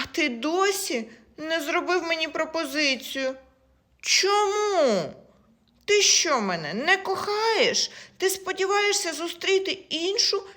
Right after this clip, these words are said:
яку дійсно полюбиш?" В її очах заблищали сльози.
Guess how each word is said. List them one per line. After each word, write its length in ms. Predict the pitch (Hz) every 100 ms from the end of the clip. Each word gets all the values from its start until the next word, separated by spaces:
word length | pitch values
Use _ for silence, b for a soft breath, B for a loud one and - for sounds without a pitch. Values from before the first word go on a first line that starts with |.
| B
яку 340 | 302 311 302
дійсно 840 | 208 180 196 277 349 349 - 285 233
полюбиш?" 920 | 247 233 247 294 370 440 480 - - _ _ _ _ _
В 120 | 196 170
її 340 | 185 180 170
очах 540 | 160 151 - - 247 339 - _ -
заблищали 880 | 196 180 - 165 - - 175 196 180
сльози. 640 | - - 175 165 -